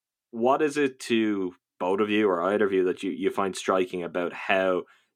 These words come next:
this particular relationship is portrayed? What is it that you think makes it so effective, or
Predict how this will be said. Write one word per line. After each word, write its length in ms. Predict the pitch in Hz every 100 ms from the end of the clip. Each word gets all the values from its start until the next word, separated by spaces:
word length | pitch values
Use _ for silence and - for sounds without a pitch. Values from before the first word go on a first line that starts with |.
| -
this 180 | 101 95
particular 560 | - - 95 - 92
relationship 760 | 85 87 92 92 - - 85 -
is 240 | - 92 -
portrayed? 880 | - 80 - - 92 85 65 - - _ _ _ _ _
What 260 | 101 110 113
is 140 | 107
it 100 | 95
that 180 | 95 90
you 40 |
think 220 | 90 92
makes 460 | 90 90 95 95 -
it 60 | -
so 200 | 92 87
effective, 500 | - 120 - 131 95
or 340 | 92 80